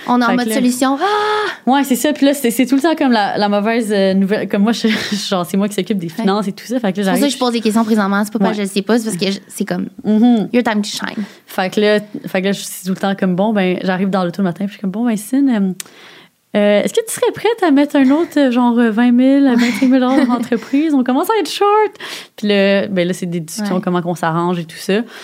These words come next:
Speaker 2: Fait que
Speaker 1: Mhm.
Speaker 2: nous, on, on est cinquante cinquante. Fait que à chaque fois qu'on doit faire des contributions additionnelles à l'entreprise,
Speaker 1: Mhm.
Speaker 2: on
Speaker 1: C'est
Speaker 2: les
Speaker 1: les
Speaker 2: a faites.
Speaker 1: mêmes.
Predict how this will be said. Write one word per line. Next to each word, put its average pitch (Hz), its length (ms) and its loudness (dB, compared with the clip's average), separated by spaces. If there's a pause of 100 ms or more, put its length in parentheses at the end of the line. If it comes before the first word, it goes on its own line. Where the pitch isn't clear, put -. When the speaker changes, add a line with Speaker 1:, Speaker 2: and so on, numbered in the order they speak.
(160)
Speaker 2:
Fait 180 180 -4
que 180 180 0
Speaker 1:
Mhm. 180 60 0
Speaker 2:
nous, 196 100 4
on, 175 360 0
on 175 140 -2
est 175 80 -2
cinquante 175 360 -4
cinquante. 175 520 -4
Fait 170 120 -4
que - 200 -12
à 170 100 -4
chaque 165 160 -8
fois 180 240 -2
qu'on 180 400 -6
doit 165 180 -2
faire 170 180 -6
des 165 100 -8
contributions 165 600 -8
additionnelles 165 380 -6
à - 80 -6
l'entreprise, 208 540 -4
Speaker 1:
Mhm. - 40 -14 (300)
Speaker 2:
on - 60 -2
Speaker 1:
C'est 175 40 2
Speaker 2:
les 170 60 2
Speaker 1:
les 214 80 2
Speaker 2:
a 202 120 2
faites. 180 100 2
Speaker 1:
mêmes. 180 200 -4